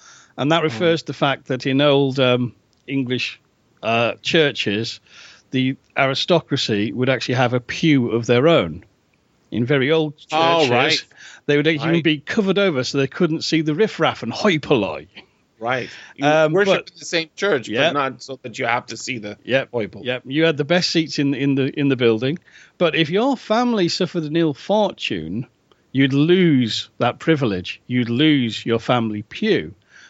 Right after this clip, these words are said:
Speaker 1: And you'd be with the riffraff and the hoi polloi, who in many cases didn't have pews, but there was, around a lot of English churches,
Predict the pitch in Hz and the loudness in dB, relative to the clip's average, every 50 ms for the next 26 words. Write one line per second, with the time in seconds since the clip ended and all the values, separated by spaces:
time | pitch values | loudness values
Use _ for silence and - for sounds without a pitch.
0 | - - 127 143 147 151 143 135 120 131 139 180 226 214 - 208 170 151 139 123 | -6 -2 0 2 2 2 2 2 2 2 2 2 2 2 2 0 2 2 2 0
1 | - - 131 123 - - 120 113 113 104 - 160 165 165 160 - - 110 92 80 | 2 2 2 2 0 -2 -6 -6 -4 -2 0 2 2 2 0 -2 -6 -6 -6 -4
2 | 78 82 101 - - _ _ _ _ _ - 139 139 135 170 196 220 208 - - | -6 -8 -8 -10 -14 _ _ _ _ _ 0 2 4 4 4 4 2 2 2 2
3 | 160 151 143 135 - 143 131 123 - _ _ _ _ _ _ _ - 190 190 185 | 2 2 2 2 0 -2 -2 -4 -6 _ _ _ _ _ _ _ 0 2 2 2
4 | 185 165 - - - 185 226 233 170 - - - - 110 92 95 113 147 202 196 | 0 -2 -4 -2 0 2 2 2 0 -4 -8 -6 -4 -4 -2 0 2 2 2 2
5 | - - - - _ _ _ _ _ _ _ _ _ - 151 151 151 147 147 151 | 0 -4 -8 -12 _ _ _ _ _ _ _ _ _ 0 0 0 2 2 2 4
6 | 180 208 190 156 147 127 - - 135 147 143 139 147 156 139 143 147 147 139 135 | 4 4 4 4 2 -2 -4 -2 0 0 2 2 2 2 2 2 2 2 2 0
7 | - - - 175 160 135 147 - 123 117 113 - | -2 0 0 2 2 0 0 -2 -2 -2 -2 -4